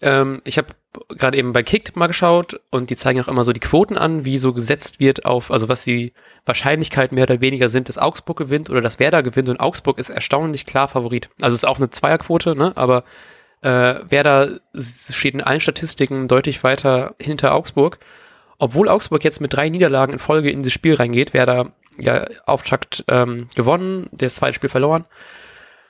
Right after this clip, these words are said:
Und irgendwie, ich hätte nicht gedacht, dass es so klar aussieht, dass Werder dieses Spiel wohl wahrscheinlich gesehen nicht gewinnen sollte. Aber ich weiß nicht, ich, ich, ich bin irgendwie erstaunlich guter Dinge da.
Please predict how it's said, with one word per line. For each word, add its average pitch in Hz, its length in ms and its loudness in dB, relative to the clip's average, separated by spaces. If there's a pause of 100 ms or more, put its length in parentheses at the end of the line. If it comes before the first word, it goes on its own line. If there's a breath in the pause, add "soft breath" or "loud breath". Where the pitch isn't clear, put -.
(1500 loud breath)
Und 160 160 -2
irgendwie, 202 180 4
ich - 80 0
hätte 190 140 0
nicht 226 140 0
gedacht, 202 240 0
dass 160 100 2
es 139 140 -2
so 180 160 4
klar 170 420 2
aussieht, 165 320 0
dass 135 140 -2
Werder 143 180 4
dieses 131 180 0
Spiel 139 360 -4
wohl 135 400 4 (240)
wahrscheinlich 156 580 -2
gesehen 143 340 0
nicht 143 180 -6
gewinnen 131 440 -4
sollte. 156 640 2 (380 loud breath)
Aber 131 220 2
ich - 300 -6
weiß 151 180 0
nicht, 127 160 -4
ich, - 200 -4
ich, - 300 -4
ich - 380 -2 (440 soft breath)
bin 220 300 0
irgendwie 226 300 0 (100)
erstaunlich 233 560 0
guter 214 220 2
Dinge 170 320 -2
da. 135 200 -4